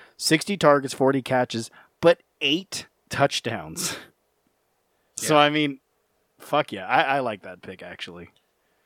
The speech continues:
Speaker 2: Well, I'm glad I could inspire you to take him. You've inspired me to do something as well, Mister Ross. I took Walker,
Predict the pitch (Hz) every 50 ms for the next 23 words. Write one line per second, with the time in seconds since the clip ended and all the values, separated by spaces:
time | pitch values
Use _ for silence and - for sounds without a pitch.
0 | _ _ _ _ _ _ _ _ _ _ _ _ _ _ 123 131 135 139 139 -
1 | - _ _ _ _ _ - 135 143 135 120 131 139 143 139 139 135 - 143 127
2 | 127 123 117 - - - 143 135 131 127 123 117 117 117 110 107 - - 117 117
3 | - 127 131 131 123 131 175 185 170 185 165 - - - - 143 143 151 143 131
4 | 117 123 135 135 131 - 123 110 104 120 120 113 - 131 120 110 - 110 107 104
5 | 101 95 - - - 107 98 92 87 90 87 - - - 90 90 95 98 101 98
6 | - - - _ _ _ _ _ _ _ _ _ _ _ _ _ _ _ - 127
7 | - - 185 160 135 143 143 143 139 139 - 160 170 151 -